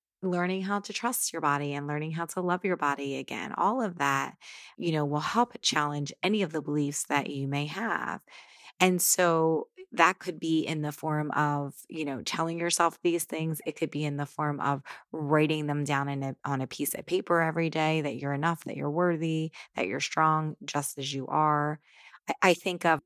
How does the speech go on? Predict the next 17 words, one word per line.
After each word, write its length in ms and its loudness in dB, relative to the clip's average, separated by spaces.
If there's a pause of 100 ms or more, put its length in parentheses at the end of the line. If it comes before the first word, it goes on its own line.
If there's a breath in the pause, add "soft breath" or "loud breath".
and 120 -6
you 120 -4
guys, 420 0
some 240 -2
of 140 -2
you 280 0
may 200 -2
not 180 -2
even 200 -2
remember, 440 -2
but 140 -14
the 120 0
whole, 360 0
like, 200 -6
Saturday 480 0
Night 280 -4
Live 280 0